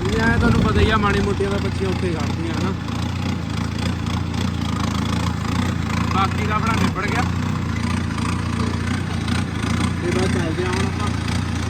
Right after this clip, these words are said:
ਵੱਟ ਪੁੱਛ ਲਾਂਗੇ ਵੀ ਵੱਟ ਕਿਵੇਂ ਪਾਉਣੀ ਆ, ਹੱਥਾਂ ਵਾਲੇ ਨਾਲ ਪਾਉਣੀ ਆ ਜਾਂ ਕਿਵੇਂ ਪਾਉਣੀ ਆ,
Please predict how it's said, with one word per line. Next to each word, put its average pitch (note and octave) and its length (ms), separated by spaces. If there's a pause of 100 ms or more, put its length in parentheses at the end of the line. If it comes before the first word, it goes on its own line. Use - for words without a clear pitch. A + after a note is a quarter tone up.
(440)
ਵੱਟ F#3+ 240
ਪੁੱਛ G#3 240
ਲਾਂਗੇ G#3+ 240
ਵੀ A#3+ 60
ਵੱਟ G#3+ 220
ਕਿਵੇਂ G#3 340
ਪਾਉਣੀ G3+ 340
ਆ, G#3 140 (120)
ਹੱਥਾਂ F#3+ 220
ਵਾਲੇ G3 160
ਨਾਲ G#3 140
ਪਾਉਣੀ G3 320
ਆ G#3+ 100
ਜਾਂ G#3 140
ਕਿਵੇਂ F#3 260
ਪਾਉਣੀ F3 280
ਆ, A#3+ 60